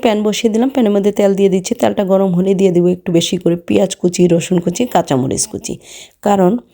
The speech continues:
যে কোনো শুটকি বোনাতেই যদি আপনি পেঁয়াজ, কাঁচামরিচ আর রসুনের পরিমাপটা বেশি দেন, খেতে কিন্তু খুবই ভালো লাগে। আমি এখানে একটু পেঁয়াজের কলিও ব্যবহার করেছি,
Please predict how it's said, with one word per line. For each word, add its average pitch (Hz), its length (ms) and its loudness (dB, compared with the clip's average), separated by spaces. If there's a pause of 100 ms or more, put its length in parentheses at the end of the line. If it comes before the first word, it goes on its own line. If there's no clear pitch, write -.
(220)
যে 208 220 4
কোনো 277 280 -4
শুটকি - 360 -4
বোনাতেই 196 520 -4
যদি 190 180 0
আপনি 180 220 0 (120)
পেঁয়াজ, 202 300 0 (100)
কাঁচামরিচ 175 520 0
আর 170 120 2
রসুনের 180 460 0
পরিমাপটা 175 460 0 (120)
বেশি 175 300 0
দেন, 165 120 0 (400)
খেতে 185 280 0
কিন্তু 170 200 -4 (160)
খুবই 180 300 0
ভালো 139 260 -4 (100)
লাগে। - 200 -8 (2000)
আমি 185 180 0
এখানে 220 260 0
একটু - 140 2 (100)
পেঁয়াজের 202 320 0 (100)
কলিও 180 340 2
ব্যবহার 147 280 2
করেছি, 160 340 0